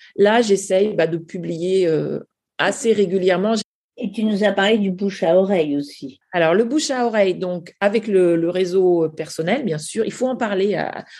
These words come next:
Speaker 1: à tout le monde. Il faut vraiment à, à, à ta coiffeuse, parce que, effectivement, peut-être que ta coiffeuse n'aura pas besoin de toi, mais elle a peut-être un client qui, euh, voilà. Et puis moi, c-,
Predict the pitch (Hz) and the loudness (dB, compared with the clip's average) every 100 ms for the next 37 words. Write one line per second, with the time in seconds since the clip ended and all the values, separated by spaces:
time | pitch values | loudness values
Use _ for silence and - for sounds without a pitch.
0 | - 247 - 349 330 311 208 180 233 208 | -10 -8 0 0 2 0 -4 -4 -2 0
1 | 247 277 262 220 220 - - 208 202 180 | 0 2 2 0 -4 -18 -8 0 2 4
2 | 208 208 262 269 254 262 269 269 269 269 | 2 2 -2 2 0 2 2 4 2 0
3 | 196 - 208 - 208 240 214 226 247 220 | -2 0 -2 0 -2 -4 -10 -4 -4 -4
4 | 208 202 202 196 214 214 220 202 190 185 | -2 -2 -2 -2 -2 -2 -2 -2 -2 0
5 | 202 185 196 185 208 196 - 220 269 269 | -2 -2 -6 -4 -4 -4 0 2 4 4
6 | 269 262 254 247 254 240 233 220 226 220 | 4 2 2 -2 -2 0 2 0 -4 -8
7 | 208 202 190 180 185 180 180 147 - _ | -6 -2 0 2 2 -2 -4 -6 -10 _
8 | _ _ _ _ - - 214 226 220 269 | _ _ _ _ -20 -20 -2 -2 0 -2
9 | 285 339 - | 0 0 0